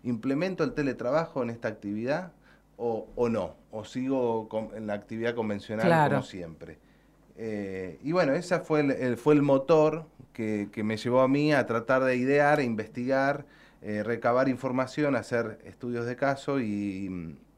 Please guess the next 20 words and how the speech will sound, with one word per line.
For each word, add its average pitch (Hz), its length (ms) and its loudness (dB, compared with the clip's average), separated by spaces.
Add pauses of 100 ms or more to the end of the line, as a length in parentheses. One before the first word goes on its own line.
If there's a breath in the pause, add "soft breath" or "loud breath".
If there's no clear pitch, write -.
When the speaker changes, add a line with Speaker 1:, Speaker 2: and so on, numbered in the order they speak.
Speaker 1:
y 107 260 -6
bueno, 107 440 -2
y 107 140 -8
así 123 340 -6
surgió 123 720 2
este 107 420 -6
diseño 113 520 -4
de 104 60 -4
este 107 180 -6
índice 110 500 -4
de 98 80 -2
eficiencia, 92 600 -6
¿no? 156 40 0
Speaker 2:
Armar, 170 360 0
claro, 147 300 2
armar 165 440 -2
un 175 120 0
mapeo 175 440 4
que 175 100 0
permita 175 680 4